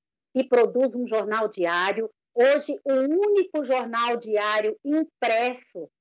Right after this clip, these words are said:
de Alagoas, e que tem um excelente trabalho numa relação, é, horizontal de, de administração e de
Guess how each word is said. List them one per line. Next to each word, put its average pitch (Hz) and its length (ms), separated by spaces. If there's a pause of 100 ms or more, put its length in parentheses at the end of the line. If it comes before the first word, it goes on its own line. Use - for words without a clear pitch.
(100)
de 196 180
Alagoas, 190 800 (540)
e 302 80
que 320 380 (360)
tem 277 240
um 330 320
excelente 311 800 (140)
trabalho 240 720
numa 285 280
relação, 294 840 (380)
é, 247 420 (100)
horizontal 294 1000
de, 285 560 (180)
de 262 380
administração 254 1400
e 277 160
de 240 600